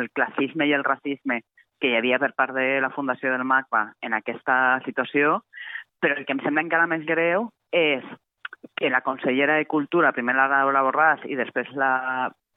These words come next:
la senyora de l'A, que es diu Vilallonga, bueno, la, l'actual <laughs> consellera de Cultura, eh, tant, i també els representants de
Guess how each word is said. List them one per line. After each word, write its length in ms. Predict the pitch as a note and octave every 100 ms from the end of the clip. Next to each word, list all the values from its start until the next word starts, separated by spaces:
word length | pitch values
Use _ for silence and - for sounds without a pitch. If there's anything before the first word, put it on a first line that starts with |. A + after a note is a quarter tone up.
| _ _ _ _ _ C3
la 80 | -
senyora 260 | B2+ C3+ C#3
de 80 | C3
l'A, 100 | C3+ -
que 80 | C3
es 80 |
diu 140 | C3 A#2+
Vilallonga, 640 | A#2 G#2+ A2 A2+ A#2 D#3 - _ -
bueno, 160 | A2 F2 _ - -
la, 160 | C3 G#2+ A#2
l'actual 480 | A#2 - C3+ C3+ C3
<laughs> 60 |
consellera 480 | - D3+ C#3 D#3+ C#3+
de 100 | C3+
Cultura, 540 | - B2 D#3 C#3+ A2 - A#3+ - - -
eh, 400 | - F3 D3 B2+ -
tant, 220 | D3+ C3 _ -
i 80 | D#3+
també 300 | B2+ B2+ D3+
els 100 | C#3
representants 560 | B2 A2 C3 C3 B2+
de 140 | D3+